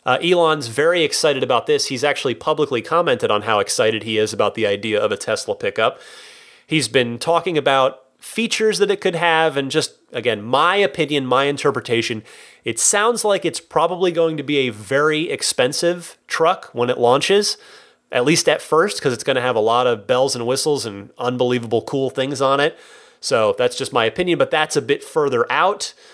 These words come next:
Uh, and then eventually we're looking at a model, this, and this is my terminology, Tesla has not named this, a Model four, a compact sedan, small, you know, smaller than the Model three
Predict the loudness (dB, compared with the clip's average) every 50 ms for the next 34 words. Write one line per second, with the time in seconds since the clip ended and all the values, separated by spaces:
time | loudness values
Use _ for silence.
0 | -20 -20 -20 _ _ _ 0 0 2 2 0 0 2 2 2 0 -2 -6 -4 -2
1 | -4 0 2 0 2 2 2 0 2 2 2 2 0 0 -2 -4 -6 -2 0 2
2 | 2 2 0 0 -2 -2 -4 0 0 0 2 0 0 -2 -2 -4 -4 -2 0 2
3 | 2 4 4 4 2 2 0 -2 -10 _ _ -6 -4 -4 -2 -2 -2 -2 -2 -2
4 | -4 -4 -2 0 0 0 0 -2 -4 -2 0 0 2 0 0 -2 -6 -4 -2 -2
5 | -2 0 0 -2 -2 0 0 -2 -2 0 0 0 0 0 0 -2 -2 -2 -4 -6
6 | -14 -20 -20 -20 -20 -20 -12 -4 0 0 0 0 0 -2 0 0 0 2 2 2
7 | 0 0 -2 -4 -12 -8 -2 -2 -2 0 0 -2 -4 -4 -8 -16 _ _ _ _
8 | _ _ _ _ -4 -4 -4 -6 _ -4 -2 0 0 0 -2 -2 -2 0 0 0
9 | 0 -2 -6 -2 -2 -2 0 2 2 4 4 4 2 0 -2 -4 -10 -4 -4 -4
10 | 0 0 0 2 2 2 0 0 0 2 2 4 4 4 4 2 2 0 -2 -2
11 | 0 2 2 4 4 4 4 2 0 -2 -2 0 0 2 0 0 -2 -6